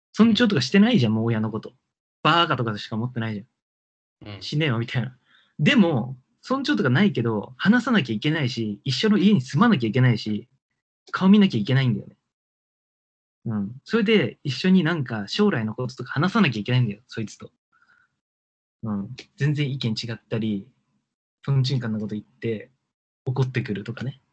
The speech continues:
Speaker 1: してくるやつと。
Speaker 2: それってなんで、
Speaker 1: だからね、
Speaker 2: なんでそれ、
Speaker 1: そう。
Speaker 2: 何がつなぎ止めてるって考えてんの？
Speaker 1: だから家族だからっていう。だからそこには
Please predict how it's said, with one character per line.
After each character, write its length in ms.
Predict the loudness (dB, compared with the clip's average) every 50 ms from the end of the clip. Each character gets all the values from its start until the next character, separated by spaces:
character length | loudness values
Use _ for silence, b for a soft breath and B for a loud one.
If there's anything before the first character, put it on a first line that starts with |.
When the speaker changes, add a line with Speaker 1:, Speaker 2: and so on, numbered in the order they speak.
| _ _
Speaker 1:
し 100 | -14 -4
て 100 | -2 -2
く 80 | 0 0
る 60 | -2 -2
や 120 | -4 -6
つ 120 | -8 -14
と。 80 | -20 -20 _ -20 -20 _ _ _ _ _ _ _ _ _ _ _ _ _ _ _ _ _ _ _ _ _ _ _ _ _ _ _ _ _ _ B B B B B B B B _
Speaker 2:
そ 140 | _ -2
れ 120 | 0 0 0
っ 40 | 0
て 100 | 0 -2
な 120 | -2 -4
ん 120 | -4 -6
で、 60 | -8 -10
Speaker 1:
だ 60 | -12
か 20 |
ら 40 | -14
ね、 100 | -16 -12 _
Speaker 2:
な 140 | -2 -2 0
ん 60 | 0
で 60 | -2 -4
そ 60 | -6
れ、 60 | -6 -6
Speaker 1:
そ 40 |
う。 40 | -4
Speaker 2:
何 280 | 0 0 2 2 2 2
が 80 | 0
つ 220 | -2 -6 -10 -8 -8
な 120 | -6 -6
ぎ 100 | -6 -8
止 120 | -8 -8 -8
め 80 | -8 -10
て 120 | -12 -14
る 80 | -16 -16
っ 20 | -20 _
て 100 | -20 -20
考 160 | -18 -16 -14 -12 -12 -12
え 60 | -14
て 100 | -14 -18
ん 60 | -20
の？ 40 | -20 _ _ _ _ _ _ _ _ _ _ _ _ _ -4
Speaker 1:
だ 120 | -2 -2
か 80 | 0 0
ら 0 |
家 60 | 0
族 320 | 0 0 -2 -2 -4 -2
だ 140 | -2 -4 -4
か 120 | -2 -4 -4
ら 120 | -4 -8
っ 60 | -10
て 160 | _ _ -18 -18
い 40 | -16
う。 60 | -4 -2
だ 100 | 0 2
か 60 | 2
ら 60 | 0
そ 100 | 0 2
こ 80 | 2 4
に 80 | 4 4
は 120 | 2 2